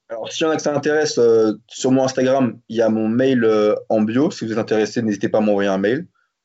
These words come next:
Pour le street lifting, mais pour autre chose, hein, c'est, le street lifting, c'est là où moi, je,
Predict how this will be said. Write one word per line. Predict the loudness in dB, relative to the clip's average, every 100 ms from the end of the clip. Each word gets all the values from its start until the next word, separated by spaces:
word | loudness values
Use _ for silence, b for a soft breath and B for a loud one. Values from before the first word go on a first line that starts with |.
| _
Pour | -2 0
le | 0
street | -2
lifting, | -2 0 2
mais | 2 2
pour | 0 0
autre | 0 -2
chose, | -2 -2
hein, | -2 -4
c'est, | -4 -2
le | -2 -4
street | -4
lifting, | -4 0 0
c'est | 2
là | 2
où | 2
moi, | 2 0 0 0
je, | -2 -4